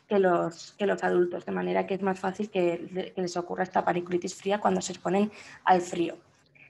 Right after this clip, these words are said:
Suelen ser en niños donde tienen más, eh, más tendencia a la localización grasa de ácidos saturados, como es la barbilla, las mejillas y que además son zonas expuestas.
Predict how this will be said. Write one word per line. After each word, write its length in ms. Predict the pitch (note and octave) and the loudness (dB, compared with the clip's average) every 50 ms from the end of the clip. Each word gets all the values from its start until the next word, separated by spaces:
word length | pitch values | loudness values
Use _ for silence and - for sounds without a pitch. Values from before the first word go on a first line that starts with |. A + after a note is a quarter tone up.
| _ _ - | _ _ 4
Suelen 220 | A3 G#3 G#3+ G#3 | 4 6 6 4
ser 320 | G3+ G#3+ A#3 G#3+ A3 - - | 4 4 4 4 4 2 -2
en 220 | G3 G3 F#3 F#3+ | -2 0 2 2
niños 340 | G3 G3 G#3 F#3+ E3+ F#3 - - - - | 4 4 4 4 4 2 -2 -6 -10 -8
donde 340 | - G#3 G3 F#3+ F#3 F3+ F3 | -4 0 2 2 4 2 2
tienen 300 | F3+ F#3+ F#3+ F#3 F3 E3+ | 4 4 4 6 6 6
más, 300 | E3+ F3 F3 F3 F3 - | 6 4 4 2 0 -2
eh, 680 | - G3 F#3+ F#3 F3+ F3+ F3+ F3+ F3+ F#3 F#3+ - - - - - | 0 2 2 4 4 4 2 2 2 2 0 -2 -6 -12 -10 -4
más 240 | F#3+ G3 F#3+ F#3 | -2 -2 -2 0
tendencia 440 | - G3+ G3 G3+ G3+ F#3+ - F#3+ E3+ | 0 0 2 2 2 2 2 0 0
a 140 | F3 - F3+ | 0 2 0
la 80 | F3+ F3+ | 0 0
localización 540 | F3 - F3+ F3 E3+ E3+ D#3+ F3+ F#3 F3+ | 0 -2 -2 -4 -4 -4 -4 -4 -2 0
grasa 340 | F#3+ G3 G3 F#3 - F3+ F3 | 2 0 0 0 -2 -4 -4
de 120 | F3 E3 D#3+ | -4 -4 -4
ácidos 340 | D#3+ - F#3 F3+ F3 F3 | -4 -4 -4 -2 -2 -2
saturados, 500 | F3+ F#3 F#3 F#3+ F#3 G#3 A3 A3+ B3+ A#3+ | -4 -6 -4 -2 0 0 0 0 -2 -4
como 260 | - - - F3+ F3 F3 | -6 -6 -4 0 0 0
es 300 | F3+ F3 - G3 F#3 F#3 | 0 0 -2 -4 -2 -2
la 80 | F3+ | 0
barbilla, 640 | E3+ E3+ E3 F3 F3 F#3 G#3 A3 G#3+ A3 G#3+ A3 A3 - - - - _ - | 0 0 0 0 0 0 0 0 2 2 0 0 -2 -6 -18 -20 -20 _ -4
las 160 | F#3 F3+ F#3 | -4 -2 -2
mejillas 560 | F#3+ F3+ F3 F3+ G#3 G#3 G#3 G#3+ A3+ A3+ - - | -2 -4 -4 -4 -4 -2 0 0 -2 -2 -4 -8
y 280 | - A3 A3 A3+ - _ _ _ - | -6 -6 -6 -6 -8 _ _ _ -4
que 60 | F#3+ | -2
además 260 | F3+ F3+ F3 F3+ F#3 | -2 0 0 -2 -2
son 180 | - G3 G3+ G3 | -2 -4 -4 -4
zonas 300 | - G3 G3 G#3+ G#3+ G#3+ | -2 0 0 0 -2 -4
expuestas. 640 | - F#3 F3+ - _ - E3+ E3+ - _ _ _ _ | -6 -10 -10 -8 _ -6 -6 -6 -8 _ _ _ _